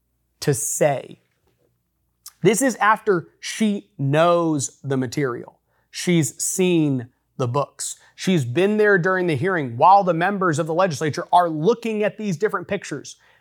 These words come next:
These are the type of completely nude, pornographic pictures depicting all kinds of various sexual acts that children have access to. And she's saying, "Well,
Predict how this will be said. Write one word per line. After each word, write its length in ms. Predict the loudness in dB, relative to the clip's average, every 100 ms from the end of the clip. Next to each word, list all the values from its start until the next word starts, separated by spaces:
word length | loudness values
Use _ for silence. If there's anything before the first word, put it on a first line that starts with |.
| _
These 320 | 0 2 2
are 40 | 0
the 100 | 0
type 240 | 0 2
of 240 | -2 -4
completely 960 | -6 -6 -4 -4 -2 -2 -4 -4 -4 0
nude, 600 | 0 0 0 0 -4 -8
pornographic 920 | -2 0 0 -2 -2 -2 -4 -8 -8
pictures 420 | -8 -6 -6 -6 -8 -20 _ -2
depicting 800 | -2 0 -2 -2 -2 -2 -4 -10 _ _ _ _ _ _ 4
all 340 | 8 8 6
kinds 400 | 0 -2 -2 -4
of 80 | -4
various 340 | -4 -4 -6
sexual 380 | -6 -8 -4 -2
acts 400 | -2 -4 -12 -12 _ -4
that 200 | -2 0
children 320 | -2 0 -2
have 120 | -2
access 440 | -4 -4 -8 -10 -12
to. 180 | -16 -18 _
And 120 | -2
she's 160 | 0 0
saying, 180 | 0 4
"Well, 540 | 6 8 8 4 -6